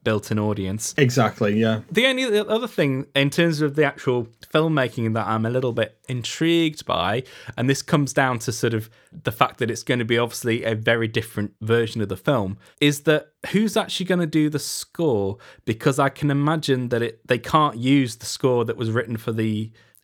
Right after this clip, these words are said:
Speaker 1: initial version of the film because
Speaker 2: No.
Speaker 1: none of it's gonna match.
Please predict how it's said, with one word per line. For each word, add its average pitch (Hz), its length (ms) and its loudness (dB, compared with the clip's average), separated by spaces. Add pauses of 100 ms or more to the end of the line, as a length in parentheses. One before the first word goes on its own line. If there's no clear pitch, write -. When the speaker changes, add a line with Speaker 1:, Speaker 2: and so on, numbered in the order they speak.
Speaker 1:
initial 139 340 2
version 110 320 0
of 101 60 -2
the - 60 -12
film 104 220 -2
because 110 200 4
Speaker 2:
No. 90 40 -4
Speaker 1:
none 127 200 -2
of 117 80 0
it's - 140 -8
gonna 110 200 -2
match. 110 580 -4